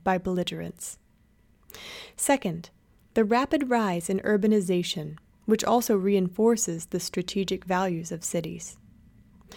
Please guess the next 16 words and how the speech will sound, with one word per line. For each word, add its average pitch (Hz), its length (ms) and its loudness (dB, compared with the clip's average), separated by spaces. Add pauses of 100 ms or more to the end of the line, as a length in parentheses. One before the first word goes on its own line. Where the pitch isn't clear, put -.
(200)
For 240 120 4
the 233 80 4
first 285 440 0
time 196 320 0
in 196 100 2
history, 160 640 -4 (460)
more 240 280 6
people 226 340 0
live 202 240 2
in 190 160 0
urban 208 300 2
areas 170 580 -2
rather 196 300 2
than 190 260 2
rural 175 300 -2
settings, 170 640 -6